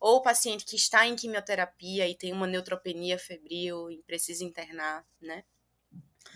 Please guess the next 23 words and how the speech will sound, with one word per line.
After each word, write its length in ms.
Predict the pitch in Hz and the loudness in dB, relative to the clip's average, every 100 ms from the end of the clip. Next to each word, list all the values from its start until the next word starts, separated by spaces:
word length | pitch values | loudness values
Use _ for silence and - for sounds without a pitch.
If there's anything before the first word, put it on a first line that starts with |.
| - - - - _ - | -20 -20 -20 -20 _ 2
Ah, 540 | 175 175 175 175 170 | 6 6 6 4 2
a 80 | - | 2
gente 260 | 196 208 233 | 2 0 4
atua 500 | 214 214 220 202 190 | 4 4 -2 2 2
em 260 | 190 202 - | 2 -2 -6
iodoterapia, 1300 | 202 196 202 220 233 220 180 175 - 170 180 185 190 _ _ - 143 | -2 4 4 4 0 0 0 -2 -10 -8 -6 -6 -10 _ _ -16 -14
né? 200 | 156 95 - | -14 -14 -8
Paciente 460 | 175 - 175 175 | -2 0 0 -4
que 100 | - | -6
tem 180 | 180 180 | -10 -10
câncer 320 | 180 196 220 | -4 0 0
de 120 | 190 185 | -2 -8
tireoide, 640 | 180 170 160 160 170 170 | -6 -4 -2 -2 -2 -6
o 40 | |
tratamento 440 | 170 170 170 165 165 | -8 -8 -6 -8 -8
é 40 | |
diferente, 720 | 160 - 156 151 151 - - - - | -8 -8 -8 -6 -10 -8 -12 -12 -20
é 100 | 160 | -20
com 160 | - | -14
iodoterapia, 1000 | 165 156 165 175 - 151 - - 156 170 | -10 -6 -6 -8 -8 -8 -8 -14 -6 -6
um 100 | 160 | -4
iodo 320 | 156 160 160 | -4 -4 -4
radioativo. 920 | 170 165 160 156 - 151 156 156 170 | -2 -2 -2 -6 -6 -8 -8 -10 -16